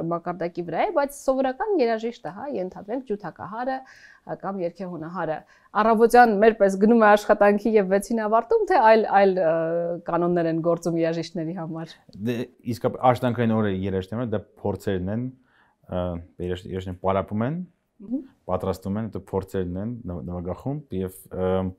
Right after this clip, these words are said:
Speaker 2: ինչ խոսք, դա համերգներն են, երբ ե-, երաժիշտները նվագում են տարբեր նվագախմբերում և,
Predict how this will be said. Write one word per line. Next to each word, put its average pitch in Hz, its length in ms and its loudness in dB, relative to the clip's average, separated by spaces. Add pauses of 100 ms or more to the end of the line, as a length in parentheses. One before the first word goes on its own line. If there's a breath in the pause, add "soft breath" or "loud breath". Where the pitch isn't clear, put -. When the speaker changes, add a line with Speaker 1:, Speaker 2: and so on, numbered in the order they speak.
(380 soft breath)
Speaker 2:
ինչ 98 180 -6
խոսք, - 400 -4
դա 87 240 -4
համերգներն 95 600 -4
են, 110 140 -6
երբ 90 220 -12
ե-, 78 240 -14 (220)
երաժիշտները 87 440 -10
նվագում 87 200 -8
են 87 80 -10
տարբեր 90 420 -6
նվագախմբերում 90 800 -6 (420 soft breath)
և, 92 280 -8